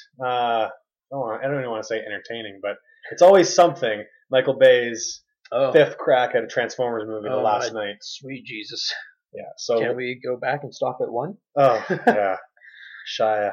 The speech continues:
Speaker 1: where
Speaker 2: Yeah.
Speaker 1: are you, buddy?
Speaker 2: Just do it!
Speaker 1: <laughs> But, uh,
Speaker 2: Uh,
Speaker 1: we'll, we'll, we'll get back to that, The Last Knight. That'll be next
Speaker 2: Yeah.
Speaker 1: show, so in two weeks' time. But this week,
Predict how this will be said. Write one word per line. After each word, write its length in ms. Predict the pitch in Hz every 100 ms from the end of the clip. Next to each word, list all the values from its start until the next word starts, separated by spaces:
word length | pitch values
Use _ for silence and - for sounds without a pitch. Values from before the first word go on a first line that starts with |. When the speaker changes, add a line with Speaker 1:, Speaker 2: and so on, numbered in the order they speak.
| -
Speaker 1:
where 160 | 113
Speaker 2:
Yeah. 60 | 107
Speaker 1:
are 120 | 104 104
you, 20 | 101
buddy? 220 | 101 101 _ - - 110 _
Speaker 2:
Just 400 | 233 220 202 - _ _ _ -
do 280 | 330 294 254
it! 840 | 185 190 175 - 220 208 196 180 -
Speaker 1:
<laughs> 80 | - _ _ _ _ - - -
But, 280 | 113 -
uh, 100 | 117
Speaker 2:
Uh, 40 | 113
Speaker 1:
we'll, 200 | 147 151
we'll, 240 | 185 185
we'll 100 | 180
get 180 | 170 156
back 220 | 143 131
to 80 | 135
that, 300 | 123 120 120 120
The 80 | 120
Last 380 | 113 110 -
Knight. 300 | 113 107 107 110
That'll 180 | 110 104
be 260 | 104 104 - _ _ _
next 420 | 113 131 123 - -
Speaker 2:
Yeah. 60 |
Speaker 1:
show, 180 | 113 110
so 180 | - 110
in 120 | 107
two 120 | - 123
weeks' 200 | 113 -
time. 400 | 107 107 110 107
But 200 | 101 101 - _ _ _ _
this 240 | 175 185 -
week, 280 | 160 247